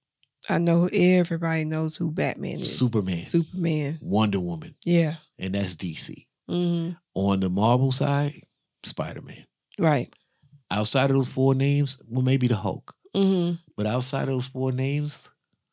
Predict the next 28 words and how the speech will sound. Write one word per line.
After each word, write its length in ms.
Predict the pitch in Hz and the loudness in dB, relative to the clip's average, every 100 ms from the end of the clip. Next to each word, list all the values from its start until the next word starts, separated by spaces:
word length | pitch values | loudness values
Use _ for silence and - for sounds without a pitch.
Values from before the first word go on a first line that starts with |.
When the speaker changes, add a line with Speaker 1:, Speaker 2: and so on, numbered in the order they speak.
| - | -12
Speaker 2:
I 60 | |
mean, 300 | 113 113 101 101 _ _ _ - | -6 -6 -8 -12 _ _ _ -2
Speaker 1:
Right. 380 | 190 185 175 175 _ - | 4 6 4 2 _ -4
Speaker 2:
So 300 | - 127 80 | 2 2 2
the 100 | 113 | 0
rest 240 | 117 139 139 | 0 0 -2
of 60 | |
those 180 | 139 123 | -4 -4
characters 460 | - 117 107 - - | -4 -4 -4 -10 -16
would 100 | - | -8
be, 260 | 95 82 - - - | -6 -6 -12 -20 -6
would 200 | 98 90 | -2 -2
be 200 | 98 113 | -2 -4
characters, 460 | - 104 92 85 80 | -2 -2 -2 -6 -10
great 300 | - 107 92 | -2 -2 0
job 320 | 101 87 82 | -4 -4 -6
in 80 | 85 | -8
what 180 | 85 - | -8 -8
they 120 | 85 | -10
did. 240 | 87 80 | -8 -6
Speaker 1:
Mm-hmm. 420 | 185 196 190 190 | -2 0 0 -2
Speaker 2:
But 60 | 185 | 0
let's 140 | 123 - | 0 0
get 140 | 110 | -2
back 200 | 92 90 | -2 -6
to 60 | 85 | -8
Moon 280 | 85 78 78 | -8 -10 -12
Knight. 240 | 78 - | -16 -18